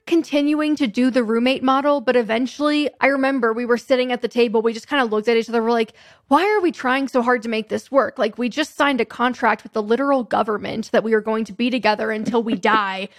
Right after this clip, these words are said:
Like, it doesn't really make sense for us to keep going the extra mile to keep all of our expenses separate because," and this is key,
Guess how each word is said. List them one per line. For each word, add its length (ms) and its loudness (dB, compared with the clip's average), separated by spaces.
Like, 300 2
it 80 0
doesn't 480 0
really 380 0
make 200 0
sense 320 -4
for 160 -2
us 200 -2
to 100 0
keep 320 -8
going 320 2
the 80 -6
extra 340 -2
mile 540 0
to 100 0
keep 200 -2
all 160 4
of 120 -2
our 120 2
expenses 840 -4
separate 640 0
because," 340 0
and 120 4
this 160 0
is 140 -6
key, 400 -4